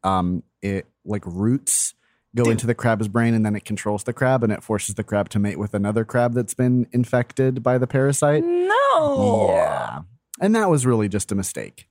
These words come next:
Speaker 2: What, does a parasite then go into the
Speaker 1: I think it just is,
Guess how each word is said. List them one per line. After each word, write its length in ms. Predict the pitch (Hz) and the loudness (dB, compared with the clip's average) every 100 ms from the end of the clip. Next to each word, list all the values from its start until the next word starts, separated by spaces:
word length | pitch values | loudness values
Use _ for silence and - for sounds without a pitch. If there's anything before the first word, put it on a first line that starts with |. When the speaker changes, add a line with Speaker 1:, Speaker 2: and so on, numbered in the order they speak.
| - | -4
Speaker 2:
What, 440 | 214 220 - - | 0 2 2 0
does 200 | 196 208 | 2 2
a 60 | 208 | 2
parasite 500 | 190 196 196 196 185 | 2 2 2 0 0
then 160 | 185 | 0
go 160 | 180 180 | 2 2
into 260 | 180 175 180 | 2 0 -2
the 460 | 175 165 170 - - - | 0 2 0 -2 -4 -2
Speaker 1:
I 80 | |
think 240 | 151 208 247 | 0 2 2
it 80 | 240 | 2
just 240 | 208 | 0
is, 60 | - | 2